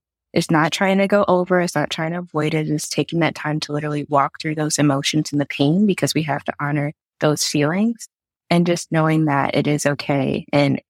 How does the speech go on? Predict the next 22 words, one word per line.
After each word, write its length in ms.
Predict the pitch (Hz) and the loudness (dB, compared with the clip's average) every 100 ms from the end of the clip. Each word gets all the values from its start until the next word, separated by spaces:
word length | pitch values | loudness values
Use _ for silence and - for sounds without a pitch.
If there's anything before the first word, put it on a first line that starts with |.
| - | -4
again, 360 | 156 165 170 170 | 0 2 2 2
if 160 | 160 - | 0 -2
you 160 | 156 156 | -2 0
are 100 | 160 | 0
someone 360 | - 156 156 156 | 0 -2 0 -2
that's 180 | - | -2
not 180 | - - | -2 -2
yet 140 | - - | -2 -4
comfortable 480 | - 180 190 196 | -6 -2 0 2
with 120 | 190 190 | 0 0
the 100 | 180 | -2
silence 560 | 156 160 160 170 170 | 0 0 0 -2 -4
or 60 | 156 | -6
being 260 | 156 151 160 | -2 -2 -2
there, 240 | 160 160 _ _ - | -4 -6 _ _ -2
definitely 400 | 170 170 185 147 | -2 0 0 -2
finding 440 | - 156 156 160 | -2 0 2 0
a 60 | 160 | 0
death 220 | 156 190 - | 0 -2 0
doula 320 | 190 185 185 | 0 2 2
or 220 | 185 151 | 2 0
a 60 | 147 | -2